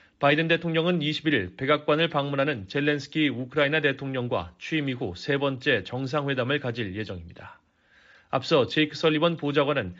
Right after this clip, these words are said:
지난 십육 일 정례 브리핑에서 이번 정상회담이 잔혹한 우크라이나 전쟁과 관련해 러시아가 북한과 같은 국가들의 도움을 절실히 구하고 있는 시점에 이뤄지는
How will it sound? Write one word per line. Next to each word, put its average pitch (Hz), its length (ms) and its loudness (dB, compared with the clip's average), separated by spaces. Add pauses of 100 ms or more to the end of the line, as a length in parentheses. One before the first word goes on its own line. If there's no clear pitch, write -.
(120)
지난 151 300 2
십육 156 320 -2
일 98 180 -2
정례 147 320 0
브리핑에서 127 600 -4 (280)
이번 139 320 4
정상회담이 139 920 -2
잔혹한 139 480 -2
우크라이나 143 540 0
전쟁과 143 600 0
관련해 127 380 -2 (240)
러시아가 123 600 2
북한과 147 440 0
같은 143 300 0
국가들의 139 500 2
도움을 139 460 0
절실히 143 580 -2
구하고 139 380 2
있는 151 160 -2
시점에 135 500 -2
이뤄지는 127 400 -2